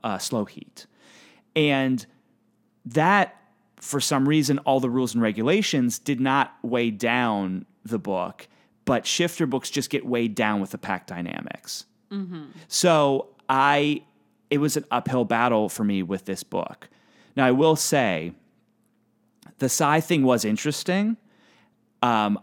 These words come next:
Speaker 1: I thought the dream sex sequences were super sexy.
Speaker 2: That was amazing.
Speaker 1: Like, I, I was so into that. I thought, uh, the, the description of it, the way that,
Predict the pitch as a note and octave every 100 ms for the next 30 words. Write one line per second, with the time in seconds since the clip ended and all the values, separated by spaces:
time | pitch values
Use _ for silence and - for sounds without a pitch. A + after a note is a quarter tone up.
0 | _ - B2 D#3+ F3+ - B2+ G#2+ A2+ A#2+
1 | D#3 - F#3+ G#3+ - - - F3+ F#3 G3+
2 | G3 G#3 G#3 G3 - A#2 A2 G2 - -
3 | D#3 C3 A#2 G2+ E2+ - D#3 - _ _
4 | _ F#3+ A#3+ B3 B3 F#3+ D#3 C#3+ - -
5 | D#3 D3+ C#3 - _ _ - - _ _
6 | _ _ - C#3+ D#3 D#3+ E3 F#3 F#3+ D3
7 | C#3 - - D3 C#3+ D3 E3+ F#3 E3+ F3
8 | G3 - C#3 C3+ - C3 A#2 G#2+ G#2 _
9 | - A2+ F#2 F2 - A#2 C3 - B2+ A2
10 | B2 A2 G#2+ - A#2+ - D3+ C3 D3+ B2+
11 | A#2+ A2+ G#2+ G2 _ _ _ - B2+ A2+
12 | A#2+ A2 A2+ G#2 A2 G2+ G2+ G2 -